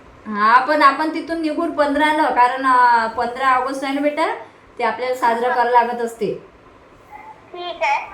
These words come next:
Speaker 1: हम्म?
Speaker 2: मग ते चौदाला तू भेटशील?
Speaker 1: हम्म, पण ना चौदाला मग त्यानं भेटू दिलं तर भेटीन ना.
Speaker 2: ठीक आहे.
Speaker 1: हम्म.
Speaker 2: भेटू ना, तर चौदाला खूप सारे पॅरेंट्स येतात.
Speaker 1: बरं, ठीक आहे ना, मग भेटीन ना.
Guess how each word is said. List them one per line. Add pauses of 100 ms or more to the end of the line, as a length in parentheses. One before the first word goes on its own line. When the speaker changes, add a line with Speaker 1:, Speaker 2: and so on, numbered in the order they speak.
(320)
Speaker 1:
हम्म? (500)
Speaker 2:
मग
ते
चौदाला
तू
भेटशील? (680)
Speaker 1:
हम्म,
पण
ना
चौदाला
मग
त्यानं
भेटू
दिलं
तर
भेटीन
ना. (1040)
Speaker 2:
ठीक
आहे. (600)
Speaker 1:
हम्म. (840)
Speaker 2:
भेटू
ना,
तर
चौदाला
खूप
सारे
पॅरेंट्स
येतात. (300)
Speaker 1:
बरं,
ठीक
आहे
ना,
मग
भेटीन
ना.